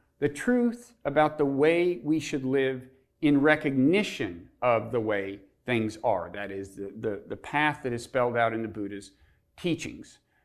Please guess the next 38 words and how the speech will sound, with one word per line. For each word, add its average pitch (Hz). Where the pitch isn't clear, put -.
So 131
it, 143
this 165
is 165
kind 330
of 285
reminiscent 190
of 139
that 139
William 147
James 202
quote 92
we 123
heard 117
earlier, 110
where 123
James 139
says 131
that 120
the 123
essence 139
of 127
religion 123
is 120
the 127
belief 143
that 123
there 135
is 127
an 120
unseen 160
order 131
and 113
that 110
our 107
supreme 185
good 151
lies 127